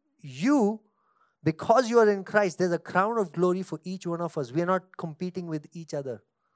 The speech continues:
There's a crown of glory for each and every one of you. If you can finish the race, if you can fight the good fight of faith, that crown of glory lies there for you. That crown of glory has, is,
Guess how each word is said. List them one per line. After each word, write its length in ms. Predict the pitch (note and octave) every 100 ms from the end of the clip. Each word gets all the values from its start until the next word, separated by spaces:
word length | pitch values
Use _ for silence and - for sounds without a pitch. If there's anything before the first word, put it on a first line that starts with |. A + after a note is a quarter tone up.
| _ _ _ _ _ _ _ _ _ _ _ _ _ _ _
There's 160 | E3+ F3
a 60 |
crown 460 | F#3 - A3 C#4+ D#4
of 140 | B3
glory 320 | F#3 A#3+ A#3+ A#3
for 180 | A3 A3
each 260 | B3 C#4 C4+
and 120 | A#3
every 220 | A#3 A#3
one 180 | A3 B3+
of 160 | C4+ A3+
you. 120 | D#3+ - -
If 260 | F#3+ C#3+ C#3+
you 260 | B3+ D#4+
can 220 | D#4+ D4
finish 380 | C4+ C4+ C4+ B3
the 140 | A#3 G#3+
race, 320 | A3 F#3+ - -
if 180 | G3+
you 180 | G#3+ D4
can 180 | D4 A#3+
fight 340 | - A#3+ A#3+
the 80 | A3
good 180 | G3+ A3
fight 240 | G#3+ G#3+
of 80 | G3+
faith, 380 | - C4 A3+ - _ _ -
that 160 | D#3+
crown 300 | - F#3 A3
of 140 | G#3+ D#3+
glory 360 | F3+ F3+ F#3
lies 560 | C#3+ B2 D3+ E3 E3+ -
there 240 | D#3 D#3
for 160 | - E3
you. 240 | D#3+ A#2+ _ _ - _
That 240 | E3 F3 -
crown 340 | F3 B3+ D#4
of 140 | C4
glory 380 | F#3+ G3+ G3+ A3
has, 560 | F#3 F#3+ F#3 D#3+ - - _ _ _
is, 580 | F3 F3 C#3+ - -